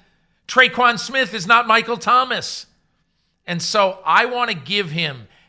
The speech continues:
a fair chance with his complement of players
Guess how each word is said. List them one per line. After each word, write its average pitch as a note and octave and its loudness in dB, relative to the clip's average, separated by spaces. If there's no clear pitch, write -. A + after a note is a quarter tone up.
a D#3+ -6
fair G#3 -4
chance F#3+ -6
with D#3 -4
his F#3+ -4
complement G#3+ 0
of F#3+ -6
players G#3 -4